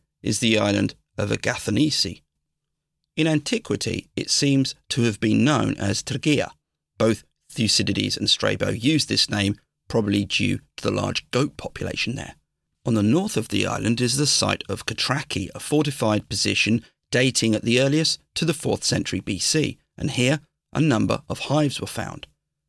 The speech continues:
Archaeologists also discovered extension rings. These are extra rings which could be used on the horizontal hives to extend the hive and increase the honey produced. One estimate on the study that I've included in the reading notes about this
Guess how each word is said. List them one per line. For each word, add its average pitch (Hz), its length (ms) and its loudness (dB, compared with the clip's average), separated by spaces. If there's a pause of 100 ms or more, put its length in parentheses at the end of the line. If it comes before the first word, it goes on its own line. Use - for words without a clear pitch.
(520)
Archaeologists 160 800 2
also 139 380 2
discovered 117 540 -2
extension - 720 0
rings. - 340 -6 (440)
These 165 220 2
are - 80 -4
extra 120 340 -2
rings 107 460 0
which 113 240 -2
could - 160 -4
be 113 100 0
used 117 460 2 (200)
on 110 140 2
the 104 80 4
horizontal 127 580 2
hives 113 400 2
to - 100 -2
extend 101 440 -2
the - 60 -2
hive 139 360 -2 (280)
and 143 120 2
increase 107 500 0
the - 100 -4
honey 101 180 -2
produced. - 640 -2 (640)
One 143 260 2
estimate - 480 2
on 104 140 0
the 107 80 4
study 107 320 2
that - 160 -2
I've 104 180 -2
included 135 640 0
in 113 80 0
the 110 100 0
reading 135 380 0
notes - 300 -4
about - 280 -4
this - 220 -2